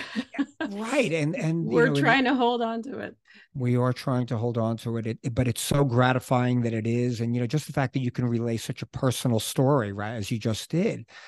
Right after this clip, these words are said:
Speaker 2: um, to sort of really almost tie this entire episode together. Um,
Speaker 1: Yeah, yeah. I mean, you know, it, it just, and I'm, it's, I'm, I'm reading, uh, this part about the Elm Tree Inn and the,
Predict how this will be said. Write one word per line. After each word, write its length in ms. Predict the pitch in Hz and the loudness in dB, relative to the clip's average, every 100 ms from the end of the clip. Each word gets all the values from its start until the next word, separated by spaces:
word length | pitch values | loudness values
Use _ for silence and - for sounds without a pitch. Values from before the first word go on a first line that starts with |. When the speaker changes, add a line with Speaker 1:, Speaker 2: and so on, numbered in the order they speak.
| - _ - | -20 _ -2
Speaker 2:
um, 380 | 120 117 113 110 | 2 4 2 0
to 120 | 117 | -2
sort 240 | - 139 | 2 2
of 120 | 120 104 - _ _ _ _ | 2 -2 -14 _ _ _ _
really 500 | 131 156 320 233 113 113 | 0 2 2 2 2 4
almost 480 | 131 135 123 - - _ _ _ _ - | 4 4 2 -2 -14 _ _ _ _ -8
tie 260 | - 139 | 2 2
this 220 | 131 135 | 4 0
entire 600 | 139 - 131 123 123 123 - _ _ _ _ _ - | -2 -2 -2 0 -2 -4 -10 _ _ _ _ _ -8
episode 420 | 143 120 - 131 | -4 -2 4 2
together. 420 | - 127 143 139 - _ 104 - _ _ _ _ | 2 -2 -4 -6 -14 _ -20 -20 _ _ _ _
Um, 200 | - 110 | -2 4
Speaker 1:
Yeah, 340 | 311 440 466 359 | 6 6 6 4
yeah. 220 | 254 359 | 4 4
I 100 | 339 | 4
mean, 240 | 208 214 | 4 4
you 140 | 202 196 | 4 2
know, 160 | 175 | 2
it, 240 | 165 185 - | 2 0 -2
it 180 | 175 170 | -4 -2
just, 240 | 202 190 - - | -2 -2 -8 -8
and 160 | 185 | -4
I'm, 160 | 175 180 - | -2 -4 -4
it's, 240 | 185 - | -4 -4
I'm, 360 | 180 170 175 - _ | -4 -2 -4 -6 _
I'm 200 | 180 165 | -8 -4
reading, 600 | 170 202 214 202 170 160 - | 0 2 4 4 2 -4 -8
uh, 160 | 160 156 | -4 -4
this 240 | 156 160 | -4 -6
part 280 | - 208 185 | -2 0 0
about 300 | 180 175 151 | -2 -4 -4
the 140 | 165 | -6
Elm 160 | 165 156 | -6 -6
Tree 320 | - 160 156 | -6 -4 -2
Inn 160 | 151 151 | -2 -2
and 120 | 151 | -4
the, 140 | 151 | -6